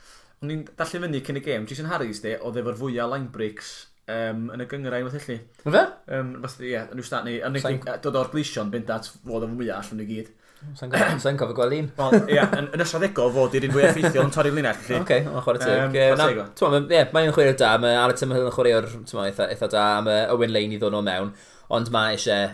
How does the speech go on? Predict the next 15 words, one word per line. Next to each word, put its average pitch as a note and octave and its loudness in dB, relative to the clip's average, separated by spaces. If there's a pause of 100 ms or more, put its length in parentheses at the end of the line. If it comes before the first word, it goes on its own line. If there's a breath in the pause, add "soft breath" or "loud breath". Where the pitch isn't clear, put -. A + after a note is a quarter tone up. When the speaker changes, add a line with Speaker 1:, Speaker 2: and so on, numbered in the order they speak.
(220)
Speaker 2:
asgellwyr, G#2 -4
falle, G2 -2
o'r G#2 -6
safon G2 -2
ucha F#2+ -4 (240)
Speaker 1:
Do, A2 -6
Speaker 2:
i G#2+ -6
Speaker 1:
ond A#2 0
Speaker 2:
ddod G2+ -2
mewn G2 -6
i'r F#2+ -8
garfan F2+ -6
'na. E2 -10 (100)
Speaker 1:
O B2+ -6
Jared, D3 2